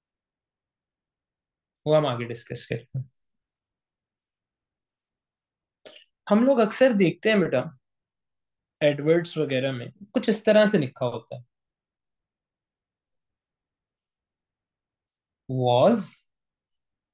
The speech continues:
dollar one eighty, now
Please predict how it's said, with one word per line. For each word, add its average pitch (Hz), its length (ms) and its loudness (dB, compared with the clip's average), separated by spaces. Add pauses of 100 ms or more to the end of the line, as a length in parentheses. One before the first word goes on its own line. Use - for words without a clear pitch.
(1700)
dollar 131 680 0
one 123 280 -2
eighty, 123 360 -2 (1600)
now 135 600 2